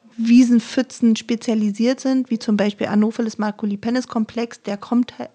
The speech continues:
nur, oder die Arten des Komplexes kommen halt nur in diesen Überflutungsbereichen. Die kommen allerdings auch in Regentonnen vor. Also auch auf Friedhöfen kann man die gut finden.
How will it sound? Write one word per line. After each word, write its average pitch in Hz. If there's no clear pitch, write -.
nur, 240
oder 196
die 208
Arten 208
des 214
Komplexes 214
kommen 240
halt 220
nur 220
in 214
diesen 208
Überflutungsbereichen. 233
Die 285
kommen 349
allerdings 330
auch -
in 277
Regentonnen 254
vor. 185
Also 208
auch -
auf 220
Friedhöfen 233
kann 226
man 226
die 226
gut 233
finden. 254